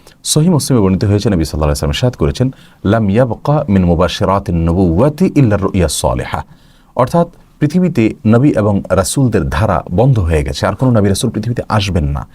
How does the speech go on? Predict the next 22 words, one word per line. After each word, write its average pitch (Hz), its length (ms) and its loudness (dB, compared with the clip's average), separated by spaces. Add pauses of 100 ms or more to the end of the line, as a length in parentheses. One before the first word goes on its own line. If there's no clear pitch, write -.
(460)
যার 135 160 0
কারণে 131 300 -2 (280)
নবী 139 200 4
এবং 165 300 2
রাসূলদের 156 640 2
মাধ্যমে 104 460 2
আমরা 95 240 0
আল্লাহ 98 180 -2
সুবহানাহু 110 340 0
ওয়া 101 80 -2
তাআলার 92 160 0
কাছ - 180 -4
থেকে 98 180 0
যে 90 100 0
সকল 87 340 -2
সুসংবাদ 147 600 0
পেতাম, 78 380 -2 (380)
যে 113 100 0
সকল, 113 400 0 (280)
আহ, 76 440 0
ভালো 95 340 2
সংবাদ 156 360 0